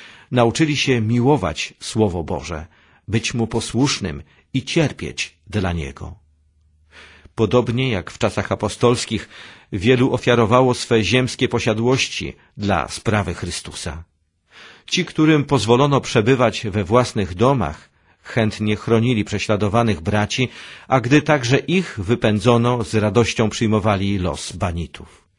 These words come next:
Jednakże wielu przestraszonych surowością prześladowań wyrzekało się swej wiary. By odzyskać wolność, opuszczali więzienia w szatach pokutnych,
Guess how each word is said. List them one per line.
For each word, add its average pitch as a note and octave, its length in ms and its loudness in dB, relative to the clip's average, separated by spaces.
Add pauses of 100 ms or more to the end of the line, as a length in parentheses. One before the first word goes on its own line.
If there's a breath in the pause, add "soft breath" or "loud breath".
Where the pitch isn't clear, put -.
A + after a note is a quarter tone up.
(720 soft breath)
Jednakże A#2 720 2 (120)
wielu A2+ 300 0
przestraszonych A2 760 0
surowością A2 560 0
prześladowań G#2 760 0 (560 loud breath)
wyrzekało C3 580 0
się - 160 -8
swej F2 240 -6
wiary. D#2+ 400 -6 (580 soft breath)
By A2 440 2
odzyskać G2+ 640 -2
wolność, B2+ 800 0
opuszczali A#2+ 560 -2
więzienia G#2+ 580 2
w - 60 -14
szatach F#2+ 300 -6
pokutnych, A2+ 640 0